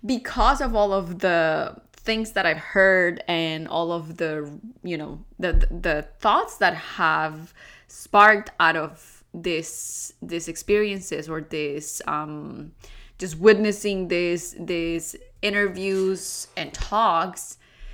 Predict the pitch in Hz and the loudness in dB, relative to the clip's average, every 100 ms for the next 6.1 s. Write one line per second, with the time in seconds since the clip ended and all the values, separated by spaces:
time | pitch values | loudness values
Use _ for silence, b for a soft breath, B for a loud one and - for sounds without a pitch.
0 | B B B B B B B B _ _ | B B B B B B B B _ _
1 | _ _ _ _ _ 214 302 302 202 208 | _ _ _ _ _ -2 -2 2 2 2
2 | - 254 240 240 - 214 - - 196 226 | 0 2 2 -2 -2 -4 -6 0 2 4
3 | 233 202 190 175 175 170 165 165 - 160 | 2 -2 -4 -6 -8 -6 -8 -8 -2 0
4 | 165 170 170 - 170 175 165 - 180 190 | 0 -2 -8 -8 -6 -6 -2 -2 0 -4
5 | 208 180 160 - 156 160 - 180 170 165 | -8 -10 -8 -8 -8 -8 -8 -2 0 -2
6 | - | -6